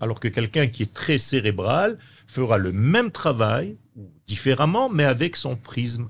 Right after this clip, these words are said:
à lui. Donc, encore une fois, pour répondre clairement, je suis là pour dévoiler Be'ezrat Hashem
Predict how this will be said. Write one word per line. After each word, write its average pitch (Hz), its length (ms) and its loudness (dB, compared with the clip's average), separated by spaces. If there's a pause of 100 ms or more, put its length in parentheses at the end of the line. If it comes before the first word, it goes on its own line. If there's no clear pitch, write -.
à - 80 -8
lui. 85 260 -6 (560)
Donc, 98 140 -10 (260)
encore 123 300 2
une 101 80 -2
fois, 160 340 -2
pour 123 140 -4
répondre 113 480 -2
clairement, 110 640 -2 (540)
je 117 100 0
suis 120 240 0
là 107 320 0 (420)
pour 95 200 -8
dévoiler 131 440 2
Be'ezrat 110 380 0
Hashem 95 440 -4